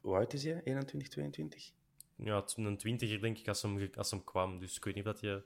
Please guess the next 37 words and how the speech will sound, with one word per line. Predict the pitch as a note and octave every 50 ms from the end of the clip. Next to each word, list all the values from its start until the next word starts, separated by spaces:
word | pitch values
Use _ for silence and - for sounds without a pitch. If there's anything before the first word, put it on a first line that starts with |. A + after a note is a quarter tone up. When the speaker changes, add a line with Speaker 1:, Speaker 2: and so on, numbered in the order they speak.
| - - -
Speaker 1:
Ik | -
hoop | - G2+ - -
niet | G2+ G#2
dat | A#2+ A#2+ -
dat | G2 G#2
Speaker 2:
al | G2+
Speaker 1:
zo, | G2+ F#2+
Speaker 2:
jarig | G2+ G2+ G#2+ G#2 G2+ G2+
is | G#2 - - -
Speaker 1:
allee, | G2 F2+ G#2+
Speaker 2:
geweest. | G2+ G2 F2+ - - - - - - - - -
Speaker 1:
dat | - G#2+ - - -
dat | G#2+ G#2+ - - - -
zijn | - G2 G2+ G2 F#2+ F2+
grote | F#2+ G2+ G2 F#2+ - F#2
zwakte | E2+ F2 G#2 A2 - - - F#2+
is, | F2 - -
zo, | F2+ F2 F2 F2 E2+ E2+ -
eh, | - F#2+ F2
heel | F#2 F#2+ F#2 F2+
blessuregevoelig. | F#2 - F#2+ - - G2 F#2 F2+ F2+ F#2+ F2 F2+ G#2 G#2+ B2+ - - - - _ _ _ - _ _ _ _ _ _ _ _ -
Eh, | F#2 F2
Speaker 2:
Hmm. | F#2 F#2+ F#2+ G2 F#2+ - - _ _ _ _ _ _ _ _ _ -
Speaker 1:
maar | - F#2 E2+
nu, | F2 F2+
hij | F2 F2+ F2+ -
heeft | - - - -
twee | - G2 F#2+
keer | - - F#2+ F2+ - - - - _ _ _ _ _ _ _ _ _ _
aan | - - F2
de | - -
aftrap | - - - - - - -
gestaan, | - - - - - A#2+
twee | - - F#2+
keer | - - F#2+ -
snel | - - F#2+ F2+
uitgevallen. | F#2+ G#2 A2 - - G#2 A#2+ B2 B2 A#2+